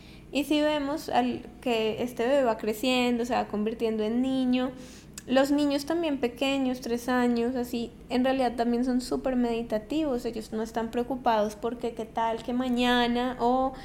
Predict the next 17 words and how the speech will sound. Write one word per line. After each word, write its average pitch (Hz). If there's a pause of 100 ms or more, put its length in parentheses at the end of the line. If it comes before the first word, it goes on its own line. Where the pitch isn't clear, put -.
(200)
imagínate 247
que 269
hace 240
una 233
semana, 262
hace 254
un 226
mes, 254
no. 202 (840)
Es, 240
es 254
un 247
estado 269
mucho 226
más 208
meditativo. 208
Obviamente, 269